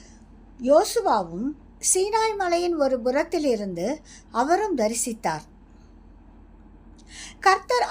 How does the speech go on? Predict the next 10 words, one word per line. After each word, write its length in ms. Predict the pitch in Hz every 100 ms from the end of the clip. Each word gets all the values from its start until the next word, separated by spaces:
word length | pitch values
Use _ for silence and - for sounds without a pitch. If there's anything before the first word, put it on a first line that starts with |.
| 320
ஆசரிப்பு 440 | 370 453 440 440
கூடாரத்தில் 720 | - 359 349 349 339 339 339 262
மோசேயோடு 600 | 277 311 381 339 254 185 262 - - -
முகம்-, 480 | 262 302 427 392 - 277
முகமா 400 | 311 415 415 359 294 -
பேசும்போது 680 | 254 269 294 320 214 180 170 285 - - - - - - -
கூடார 380 | - 440 480 523 494
வாசலை 380 | 415 392 403 381
விட்டு 260 | 349 349
பிரியாமல் 680 | - 247 294 339 214 175 208